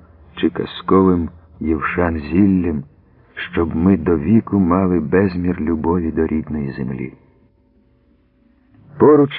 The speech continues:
без вітру, просто від давнини чи дум зітхнув посивілий журавель. До одного кінця його навіки була ув'язана колода, на другому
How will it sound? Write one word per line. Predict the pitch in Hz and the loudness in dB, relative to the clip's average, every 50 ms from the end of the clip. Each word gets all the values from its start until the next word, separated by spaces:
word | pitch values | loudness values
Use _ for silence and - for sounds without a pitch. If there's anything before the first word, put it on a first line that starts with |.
| - - - - | -14 -16 -16 -12
без | - 80 101 117 107 90 | -4 2 2 2 4 4
вітру, | 98 110 127 131 117 - 110 113 113 104 - _ _ _ _ _ _ _ _ - - - - - | 4 4 4 4 4 2 2 2 2 2 0 _ _ _ _ _ _ _ _ -20 -20 -8 0 4
просто | 120 160 170 143 - - 143 131 | 6 6 6 4 0 -2 -2 0
від | 120 120 101 85 80 | 0 0 -2 0 2
давнини | 113 113 110 104 107 107 110 123 139 139 | 4 4 6 6 4 4 6 6 4 4
чи | 131 - 95 90 | 2 2 -2 0
дум | 82 80 120 131 127 120 117 104 92 - _ - 78 80 | 2 4 4 4 6 4 4 2 -2 -8 _ -14 -8 -6
зітхнув | 87 87 - - - 90 104 110 101 | -6 -6 -6 -4 0 2 2 2 2
посивілий | - 80 78 - 76 69 80 92 92 90 85 80 | 0 -4 -6 -4 -2 0 2 2 2 2 2 0
журавель. | 71 73 73 71 69 69 73 90 104 101 95 - - _ _ _ _ _ _ _ _ _ _ _ - | 0 -2 -4 -2 0 2 4 4 4 4 2 0 -6 _ _ _ _ _ _ _ _ _ _ _ -6
До | - 85 95 | 0 4 4
одного | 101 87 92 104 110 107 101 | 4 4 4 4 4 2 2
кінця | 87 87 92 85 - - 92 98 | 0 0 -2 -2 0 2 4 4
його | 98 95 92 90 90 92 87 78 - - - | 6 6 4 4 4 4 4 4 0 -2 -4
навіки | 78 80 87 87 85 90 104 101 87 - 92 85 | -2 0 0 2 2 2 0 0 0 0 -2 0
була | 76 85 85 87 90 82 | 2 2 2 2 2 2
ув'язана | - 82 78 76 82 87 85 80 87 80 76 69 | 0 -2 -2 -2 -2 -2 -2 -2 -2 -2 -4 -4
колода, | 71 69 65 76 98 113 113 110 107 95 - _ - - - - - - - - | -2 0 2 4 4 4 4 4 2 -2 -4 _ -20 -20 -20 -20 -20 -20 -10 -2
на | 90 98 123 139 | 0 2 4 4
другому | 120 135 151 156 147 147 147 143 143 139 | 4 2 2 2 2 2 4 4 4 4